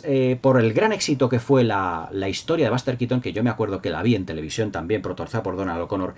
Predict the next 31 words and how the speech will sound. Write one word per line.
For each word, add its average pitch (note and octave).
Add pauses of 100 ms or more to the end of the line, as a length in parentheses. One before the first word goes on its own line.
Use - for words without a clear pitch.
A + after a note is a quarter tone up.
(360)
os G#2+
tengo C#3
que B2+
decir A2
que G#2
era G2+
una G2
película F#2
bastante F#2
mediocre, E2+
muy B2
malilla, F2
no F#2
era, F2
no C#3
era A2+
gran A#2+
cosa, G#2
pero F2+ (540)
tuvo A2+
su G2
éxito, E3+ (200)
un F#2+
éxito -
fulgurante. E3+ (720)
Buster E3+
Keaton E3
se C#3
puede D3+
decir D#3
que, D3+